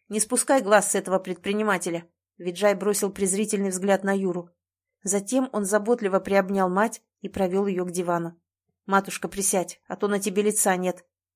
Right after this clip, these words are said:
Наташа усадила Аню в кресло, а сама побежала на кухню, чтобы принести для миссис Варма лекарства и воду. Влетев в кухню, она наткнулась на любопытную прислугу, прильнувшую к дверям. Не обращая на служанок внимания,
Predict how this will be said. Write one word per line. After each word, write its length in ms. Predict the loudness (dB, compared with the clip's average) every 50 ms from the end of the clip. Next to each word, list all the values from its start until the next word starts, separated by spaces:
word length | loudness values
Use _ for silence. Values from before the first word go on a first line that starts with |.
| _ _ _ _ _ _ _
Наташа 480 | -6 -6 -4 0 0 0 0 0 -2 -2
усадила 520 | -2 0 0 0 0 0 2 4 4 4
Аню 160 | 4 4 0
в 80 | -2 -4
кресло, 440 | -4 -2 0 0 0 0 -2 -4 -6 -10 _ _ _ _ _ _
а 100 | -6 -2
сама 400 | 0 0 2 2 2 2 0 0
побежала 560 | 2 2 2 2 2 0 2 4 4 4 4
на 160 | 4 2 0
кухню, 540 | -2 -2 -4 -4 -4 -4 -4 -6 -6 -6 -6 -10 _ _
чтобы 380 | -12 -12 -6 -4 -4 -4 -4 -6
принести 540 | -6 -2 0 0 2 2 0 -2 -2 -4
для 200 | -2 0 0 0
миссис 420 | 2 2 2 2 0 0 -2 -2 0
Варма 460 | 0 2 2 2 2 0 2 2 2
лекарства 580 | 2 2 2 2 2 2 2 0 -2 -2 0 0
и 80 | 0
воду. 440 | 0 0 0 0 0 -2 -4 -6 _ _ _ _ _ _ _
Влетев 480 | -6 -2 -2 -2 -2 0 0 -2 -2 -2
в 80 | -2
кухню, 460 | 0 0 0 2 0 -4 -8 -8 -10 _ _
она 240 | -4 0 2 2 2
наткнулась 640 | 2 0 -2 -2 -2 0 2 4 4 4 4 2
на 80 | 2 0
любопытную 600 | 2 4 4 4 4 4 2 2 4 2 2 2
прислугу, 560 | 0 0 0 0 0 0 0 0 0 -2 -6
прильнувшую 640 | -6 -4 -2 -2 0 0 0 -2 -2 -4 -4 -4 -4
к 60 | -4
дверям. 460 | -4 -2 0 0 0 0 -2 -4 -10 _ _ _ _ _ _ _ _ _ _
Не 160 | -4 0 2
обращая 500 | 2 4 4 2 2 4 4 6 6 6
на 120 | 4 2 0
служанок 580 | 0 0 0 2 4 4 4 4 2 -2 -4
внимания, 580 | -4 -2 0 2 2 2 2 0 -2 -4 -6 -8